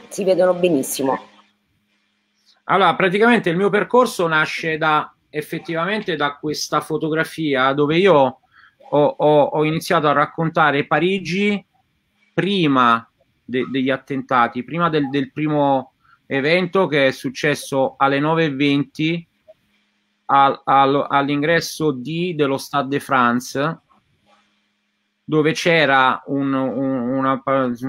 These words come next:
Speaker 2: si, si, si giocava una partita tra Francia e, e Germania di calcio, e dove era presente anche, eh, appunto il presidente Hollande.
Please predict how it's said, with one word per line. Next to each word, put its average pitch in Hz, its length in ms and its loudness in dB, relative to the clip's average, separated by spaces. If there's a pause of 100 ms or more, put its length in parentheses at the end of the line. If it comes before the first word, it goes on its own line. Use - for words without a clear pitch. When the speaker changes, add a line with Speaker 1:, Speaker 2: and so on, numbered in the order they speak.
(140)
Speaker 2:
si, 123 380 -6
si, 127 380 -6
si 131 160 -8
giocava 143 280 2
una 131 180 2
partita 160 480 -2 (580)
tra 131 160 -2
Francia 139 840 2
e, 127 320 -4
e 127 560 -2
Germania 127 800 -2 (580)
di 127 140 -2
calcio, 113 600 -2 (600)
e 175 180 4
dove 175 260 6
era 165 200 4
presente 170 560 0
anche, 156 600 0
eh, - 100 -14
appunto 147 720 -6
il 123 80 -6
presidente 139 760 -4
Hollande. 131 800 0